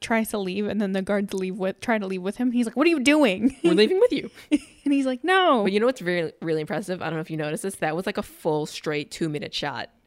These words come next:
Speaker 2: of them just being stupid.
Speaker 1: Yeah.
Speaker 2: That is so s-, God, so good.
Speaker 1: <laughs> I wonder how much was improv.
Speaker 2: I feel like all of it had to have
Speaker 1: It
Speaker 2: been.
Speaker 1: had, it felt very, <laughs>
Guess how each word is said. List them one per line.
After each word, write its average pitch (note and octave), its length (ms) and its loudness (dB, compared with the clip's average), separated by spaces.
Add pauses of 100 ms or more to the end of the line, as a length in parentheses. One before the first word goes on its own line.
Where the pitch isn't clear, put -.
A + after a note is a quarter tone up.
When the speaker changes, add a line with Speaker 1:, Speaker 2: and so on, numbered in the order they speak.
Speaker 2:
of E3 160 -4
them D3+ 180 -4
just - 260 -10
being D#3 280 -4
stupid. D#3 580 -6
Speaker 1:
Yeah. E4 680 2 (360)
Speaker 2:
That G#3+ 160 2
is A3 120 2
so G#3 380 4
s-, - 180 -2 (220)
God, A3 240 -2 (240)
so C4 180 6
good. E3+ 240 2 (200)
Speaker 1:
<laughs> - 200 -20
I D#4 80 4
wonder D#4+ 200 0
how F4 100 -2
much D4 220 -4
was B3+ 100 -4
improv. G3 560 -4 (300)
Speaker 2:
I - 80 -4
feel B3+ 220 0
like C4+ 140 0
all F#3+ 200 2
of A#3+ 80 -2
it - 120 -6
had - 160 -4
to - 80 -4
have E3+ 160 -2
Speaker 1:
It F3 40 4
Speaker 2:
been. A3 120 2
Speaker 1:
had, A3 240 -2
it A#3+ 220 -6
felt G3+ 240 -2
very, F3+ 420 -2 (480)
<laughs> C4+ 360 0